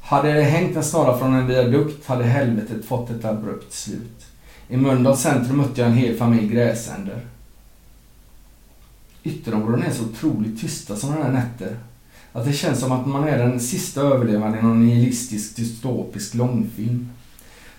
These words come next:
Att påstå att det som hände mig den här aftonen hände mig dagligen vore att ljuga, men en trio förhållandevis unga män korsade gatan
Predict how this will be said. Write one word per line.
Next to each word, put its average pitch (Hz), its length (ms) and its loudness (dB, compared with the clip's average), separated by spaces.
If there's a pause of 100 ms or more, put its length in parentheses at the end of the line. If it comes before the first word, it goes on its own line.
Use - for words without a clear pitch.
Att - 220 -6
påstå 143 380 4
att 131 140 0
det 151 400 4
som 147 180 0
hände 135 300 2
mig 127 220 4
den 143 120 2
här 143 200 4
aftonen 120 400 2
hände 123 260 2
mig 113 140 2
dagligen 117 580 2
vore 117 540 2 (300)
att 120 200 -2
ljuga, 123 640 2 (380)
men 120 140 0
en 120 120 2
trio 131 320 2
förhållandevis 120 680 4
unga 120 320 4
män 117 260 2
korsade 107 460 -2
gatan - 680 0